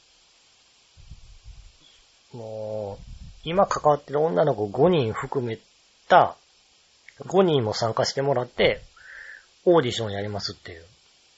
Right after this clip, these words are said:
まあ、だからこっからどうなるかわからないっていう。そしたらその、今の五人が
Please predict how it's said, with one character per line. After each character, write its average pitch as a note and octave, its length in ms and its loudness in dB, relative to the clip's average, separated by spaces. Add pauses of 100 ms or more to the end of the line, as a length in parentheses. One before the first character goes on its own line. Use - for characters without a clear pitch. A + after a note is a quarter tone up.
(1300)
ま G3+ 100 0
あ、 F3 40 4
だ D#3 80 6
か - 60 -2
ら - 120 -6
こ - 20 -8
っ - 60 -14
か - 100 12
ら D3 80 6
ど D3+ 160 4
う D#3+ 60 6
な C3+ 80 2
る G#2+ 80 -2
か - 80 -8
わ G#2+ 120 -2
か A#2+ 120 -2
ら A2+ 80 0
な F2+ 140 -8
い - 20 -18
っ - 40 -20 (140)
て F#2 60 -20
い E2+ 40 -20
う。 F2 40 -20 (1900)
そ - 80 -8
し D3+ 60 -6
た B2+ 80 0
ら G#2 60 -2
そ G#2 120 -6
の、 G2+ 220 -10
今 D3+ 260 4
の F3+ 160 10
五 D3 200 4
人 C3+ 340 2
が A#2+ 380 0